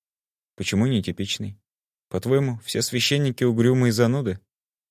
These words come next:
Если честно, не знаю. Возможно, в моём сознании есть такой стереотип.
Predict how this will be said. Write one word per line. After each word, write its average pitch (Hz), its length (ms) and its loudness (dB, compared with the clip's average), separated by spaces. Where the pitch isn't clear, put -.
Если 135 240 -4
честно, 107 520 -6
не 156 120 -6
знаю. 98 360 -10
Возможно, 151 480 0
в 127 60 -2
моём 156 320 -2
сознании 127 540 -2
есть 120 200 -2
такой 113 240 -6
стереотип. 110 560 -6